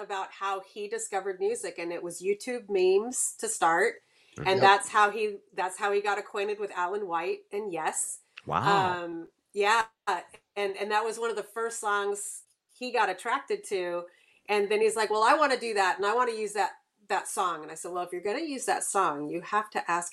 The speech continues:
Speaker 1: Alan White's permission." And he's like,
Speaker 2: <laughs>
Speaker 1: "Well, he won't know." And I go, "Well,
Speaker 2: Nah,
Speaker 1: actually,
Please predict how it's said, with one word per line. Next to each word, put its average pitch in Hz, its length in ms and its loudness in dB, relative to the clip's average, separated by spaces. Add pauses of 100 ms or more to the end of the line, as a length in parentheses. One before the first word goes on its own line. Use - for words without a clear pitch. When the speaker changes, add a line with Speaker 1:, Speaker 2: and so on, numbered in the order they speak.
(100)
Speaker 1:
Alan 165 320 -2
White's 156 440 -2
permission." 151 520 -4 (640)
And 196 160 10
he's 202 180 10
like, 196 180 6
Speaker 2:
<laughs> - 0 -
Speaker 1:
"Well, 233 320 12 (340)
he 403 220 10
won't 294 260 10
know." 240 240 2
And 240 100 -2
I 226 80 -4
go, 220 180 -4
"Well, 277 640 -6 (360)
Speaker 2:
Nah, 127 160 4
Speaker 1:
actually, 139 640 2